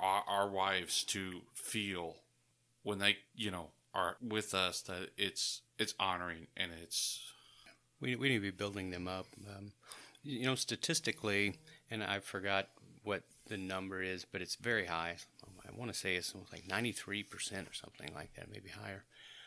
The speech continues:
Speaker 2: Um, if a, if a husband and a father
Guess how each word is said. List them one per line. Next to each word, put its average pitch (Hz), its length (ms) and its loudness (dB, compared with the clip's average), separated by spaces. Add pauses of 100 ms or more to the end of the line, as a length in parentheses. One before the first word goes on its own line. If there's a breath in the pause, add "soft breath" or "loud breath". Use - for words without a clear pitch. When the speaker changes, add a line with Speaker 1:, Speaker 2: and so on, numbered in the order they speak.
(180 loud breath)
Speaker 2:
Um, 107 320 2 (480 loud breath)
if 131 260 8
a, 104 200 2
if 113 180 0
a 101 60 -4
husband 139 380 2
and 113 80 2
a 95 40 -4
father 98 520 0